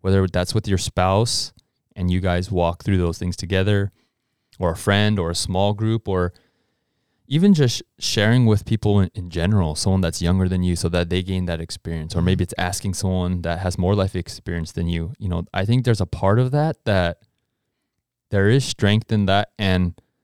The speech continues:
Speaker 1: a level of freedom in it when you're able to, to talk about it
Speaker 2: Mm-hmm.
Speaker 1: and just be heard by somebody, be understood, be listened to.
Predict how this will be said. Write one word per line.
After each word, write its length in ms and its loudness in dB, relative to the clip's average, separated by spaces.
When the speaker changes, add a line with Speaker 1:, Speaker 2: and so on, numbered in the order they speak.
Speaker 1:
a 100 -2
level 300 4
of 120 2
freedom 540 2
in 160 2
it 260 2
when 180 0
you're 200 2
able 300 0
to, 320 -2
to 100 -10
talk 300 -4
about 340 -6
it 140 -8
Speaker 2:
Mm-hmm. 320 -12
Speaker 1:
and 80 0
just 260 0
be 140 2
heard 320 0
by 160 0
somebody, 680 -6
be 120 0
understood, 720 0
be 140 0
listened 400 -4
to. 320 -8